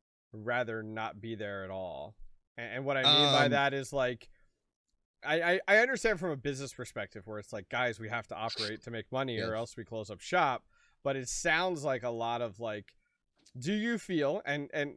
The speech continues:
Speaker 1: uh, maybe I'm wrong, but do you feel that you guys, a-, a-, as a culture right now, are looking for a reason not to be there?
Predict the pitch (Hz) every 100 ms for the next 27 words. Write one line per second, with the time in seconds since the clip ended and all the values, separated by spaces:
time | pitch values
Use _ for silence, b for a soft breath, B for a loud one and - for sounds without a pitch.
0 | _ 120 120 117 135 175 156 123 131 120
1 | 113 139 151 156 - 147 131 110 123 131
2 | 127 123 117 _ _ - - - 101 -
3 | 147 - 170 151 147 113 - _ _ _
4 | 127 - 180 180 147 113 101 98 104 95
5 | 95 - _ _ - 127 123 135 139 143
6 | 127 113 - 127 120 113 98 123 120 113
7 | 98 101 104 - 107 95 92 62